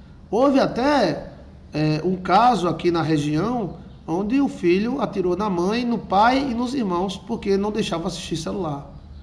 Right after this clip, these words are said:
Meteu bala. Ele matou, ele matou a mãe ou foi o pai?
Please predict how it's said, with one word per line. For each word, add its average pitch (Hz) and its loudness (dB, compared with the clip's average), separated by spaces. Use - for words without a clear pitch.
Meteu 160 0
bala. 147 -2
Ele 170 4
matou, 233 2
ele 156 -2
matou 202 0
a 214 2
mãe 175 2
ou 262 0
foi 196 -2
o 277 -4
pai? 143 -8